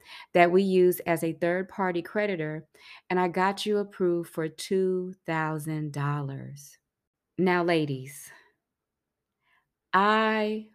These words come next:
was shocked, okay? And my head was blown away.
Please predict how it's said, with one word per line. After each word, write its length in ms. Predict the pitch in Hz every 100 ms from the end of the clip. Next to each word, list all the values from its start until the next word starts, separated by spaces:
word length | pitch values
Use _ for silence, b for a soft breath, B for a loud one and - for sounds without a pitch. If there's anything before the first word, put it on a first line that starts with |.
| _ -
was 260 | 165 165
shocked, 640 | - - 147 131 - - - _ -
okay? 560 | 160 202 185 185 190 B B B B B B -
And 680 | 185 175 170 165 160 165 - _ _ -
my 180 | 185 196
head 300 | 196 208 196
was 180 | 180 175
blown 240 | 165 151
away. 460 | 147 143 139 156